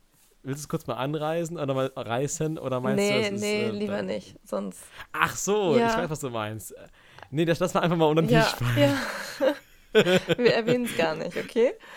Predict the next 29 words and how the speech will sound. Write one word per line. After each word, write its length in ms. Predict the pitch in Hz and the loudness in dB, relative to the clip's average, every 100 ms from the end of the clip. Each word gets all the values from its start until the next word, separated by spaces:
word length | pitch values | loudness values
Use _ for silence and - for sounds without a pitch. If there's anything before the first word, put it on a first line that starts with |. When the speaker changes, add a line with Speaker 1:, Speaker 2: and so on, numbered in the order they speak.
| - - | -20 -8
Speaker 2:
<laughs> 540 | 285 262 165 - - | -4 -4 -6 -8 0
Speaker 1:
Ja. 240 | 277 120 - | 2 4 2
Speaker 2:
Dann, 240 | 254 226 | -2 -4
dann 200 | 226 220 | -4 -2
wird's 140 | 226 - | -2 2
auch 80 | 160 | 6
Speaker 1:
Merk-, 120 | 165 | 6
Speaker 2:
nicht 100 | 180 | 4
vermisst. 280 | 202 104 117 | -2 -4 4
Speaker 1:
merken 300 | 165 170 170 | 4 4 2
die 80 | 160 | 2
doch 180 | 139 - | 2 2
gar 260 | 135 120 110 | -2 0 0
nicht. 280 | 113 104 - - - | -4 -6 -12 -16 -16
Ja. 300 | - 143 123 | -6 -4 -2
<laughs> 1160 | - - - - - - - - - - - 202 - - 208 175 | -4 -6 -12 -16 -20 -20 -20 -20 -20 -10 0 0 0 -10 -8 -4
Okay. 300 | 151 160 117 - 160 156 - - | 0 2 0 -2 -14 -14 -18 -12
Ähm, 340 | - 160 160 - _ | 2 2 2 -4 _
ja, 320 | - 160 135 - - - | 2 4 4 0 -14 -10
nee, 260 | 139 151 139 | 0 2 4
nee, 120 | 143 | 2
nee. 200 | 127 104 - - - | -2 -4 -10 -20 -14
Äh, 200 | - 135 139 - - - - - - - | -8 0 0 -2 -10 -16 -16 -16 -8 2
<laughs> 120 | 196 - 247 185 | 2 2 -10 2
so, 140 | 185 | 2
ne, 220 | 151 160 | 4 0
ich 140 | 151 151 | 0 -2
muss 100 | 160 | 0
eigentlich, 320 | 151 196 - | 0 0 0